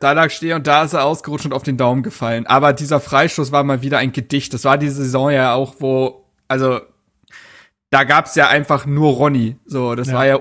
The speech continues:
Speaker 1: unfassbar, was der da gemacht hat. Der hatte ja am Ende irgendwie siebzehn Tore und zwölf Vorlagen oder sowas. Das war ja komplett Banane, was der da gespielt hat. Ähm, ich weiß noch, wie dann,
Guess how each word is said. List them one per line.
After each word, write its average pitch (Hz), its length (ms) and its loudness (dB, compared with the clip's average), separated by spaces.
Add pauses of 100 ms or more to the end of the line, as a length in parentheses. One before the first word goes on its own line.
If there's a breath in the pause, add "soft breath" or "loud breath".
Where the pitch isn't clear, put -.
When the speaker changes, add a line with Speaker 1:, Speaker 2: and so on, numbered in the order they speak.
(140)
Speaker 1:
unfassbar, 156 800 0
was 131 120 0
der 135 120 -2
da 127 100 0
gemacht 127 280 -2
hat. 131 120 -4
Der 127 80 0
hatte 139 120 -2
ja 135 140 4
am 135 100 0
Ende 147 200 0
irgendwie 143 460 0
siebzehn 147 500 -4
Tore 165 360 0
und 151 160 0
zwölf - 680 -2
Vorlagen 135 500 2
oder 127 180 0
sowas. 127 400 -4 (420 loud breath)
Das - 100 -18
war 135 120 4
ja 139 100 4
komplett 147 540 -4
Banane, 131 540 -2 (100)
was 127 140 -12
der 127 140 -4
da 127 120 -2
gespielt 123 380 -6
hat. 139 300 -4
Ähm, 127 480 -2
ich 135 120 -2
weiß 196 180 4
noch, 170 140 0
wie 180 80 -6
dann, 175 260 0